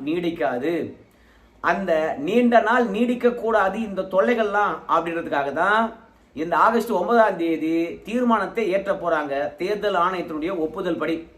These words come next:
அதற்கு பிறகு டாக்டர் ராமதாஸுக்கு என்ன அங்கீகாரம் இருக்க போகுதுன்னு தெரியல.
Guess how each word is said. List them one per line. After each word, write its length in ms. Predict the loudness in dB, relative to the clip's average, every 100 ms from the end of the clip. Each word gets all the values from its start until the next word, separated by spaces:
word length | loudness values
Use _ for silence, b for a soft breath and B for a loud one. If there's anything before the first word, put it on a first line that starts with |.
| b b b b
அதற்கு 400 | -2 -2 -2 -2
பிறகு 520 | 2 2 0 -4 -2
டாக்டர் 320 | 0 0 0
ராமதாஸுக்கு 1000 | 2 2 2 0 0 -2 -8 -6 -6 -6
என்ன 280 | -4 -2 0
அங்கீகாரம் 440 | -2 -2 -2 -2 -2
இருக்க 180 | -4
போகுதுன்னு 520 | -4 -4 -4 -4 -2 0
தெரியல. 360 | 0 -2 -6